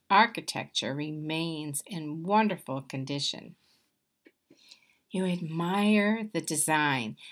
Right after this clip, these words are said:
that is hundreds of years old and take it all in. Then you get this idea and decide to duck inside the Duomo and light a candle, perhaps, or maybe say a quick prayer.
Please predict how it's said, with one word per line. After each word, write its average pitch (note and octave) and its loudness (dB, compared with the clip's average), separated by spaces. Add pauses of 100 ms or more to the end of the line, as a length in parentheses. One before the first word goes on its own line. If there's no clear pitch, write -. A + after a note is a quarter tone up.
(140)
that D3 -4
is C#3+ 0
hundreds F#3+ 0
of F3+ -4
years D#3+ -2
old C#3+ 2
and B2 -2
take D3+ -6
it D3 -2
all C3 0
in. - -10 (1160)
Then G3+ 2
you F#3+ -2
get A3 0
this - -2
idea G#3 0
and E3 -4
decide F3 0
to D3 -4
duck F#3 0
inside C3 -2 (400)
the C3 -8
Duomo C3 -4 (460)
and E3 -4
light E3+ 0
a F#3+ -2
candle, A3+ -2
perhaps, - -2
or C#3+ -2
maybe C#3+ -2
say D#3 2
a C#3+ 0
quick F3 -10
prayer. - -4